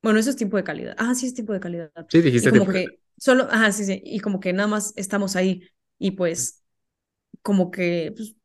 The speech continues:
Speaker 1: solo estamos y ya, ¿sabes? Y entonces
Speaker 2: Me
Speaker 1: creo que es algo
Speaker 2: encantan
Speaker 1: que
Speaker 2: esos mensajes de, "¿Quieres venir a mi casa a no hacer nada?". Uf.
Speaker 1: Sí, sí, sí, sí, de que, "Oye, ¿qué plan? ¿Quieres venir a ver una peli?". O, "Sí,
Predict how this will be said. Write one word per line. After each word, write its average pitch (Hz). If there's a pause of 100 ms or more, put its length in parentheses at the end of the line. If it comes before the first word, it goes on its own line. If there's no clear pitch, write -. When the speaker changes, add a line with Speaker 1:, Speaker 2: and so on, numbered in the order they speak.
Speaker 1:
solo 247
estamos 269
y 269
ya, 339
¿sabes? 269
Y 262
entonces 254
Speaker 2:
Me -
Speaker 1:
creo 247
que 254
es -
algo 135
Speaker 2:
encantan -
Speaker 1:
que 127
Speaker 2:
esos 123
mensajes 117
de, 113
"¿Quieres 131
venir 123
a 135
mi 117
casa 123
a -
no 120
hacer 120
nada?". 117 (120)
Uf. -
Speaker 1:
Sí, 381 (280)
sí, 330
sí, 320
sí, 339
de 294
que, 269
"Oye, 262
¿qué 277
plan? 254 (140)
¿Quieres 277
venir 226
a 202
ver 208
una 190
peli?". 226
O, 180 (120)
"Sí, 349